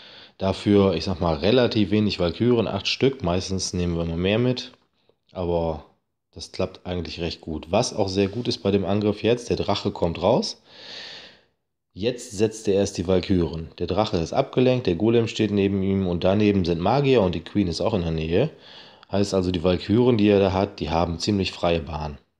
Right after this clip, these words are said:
Trotzdem er kein Gift mit hat und das mit Beben aufgemacht hat, war der Drache ratzfatz kaputt, ohne dass die Walküren Schaden genommen haben. Und das ist immer wichtig, wenn man die Walküren vorsetzt,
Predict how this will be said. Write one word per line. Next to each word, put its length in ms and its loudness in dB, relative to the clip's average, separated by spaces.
Trotzdem 400 -2
er 140 2
kein 240 0
Gift 260 0
mit 160 0
hat 400 2
und 160 -6
das 100 0
mit 140 -4
Beben 260 2
aufgemacht 520 0
hat, 240 0
war 100 4
der 120 -4
Drache 380 0
ratzfatz 460 -2
kaputt, 420 0
ohne 220 4
dass 160 0
die 160 -6
Walküren 460 0
Schaden 320 2
genommen 280 -6
haben. 220 -2
Und 80 -8
das 140 -2
ist 100 -6
immer 220 0
wichtig, 340 -4
wenn 80 -6
man 80 -4
die 100 -4
Walküren 440 0
vorsetzt, 760 2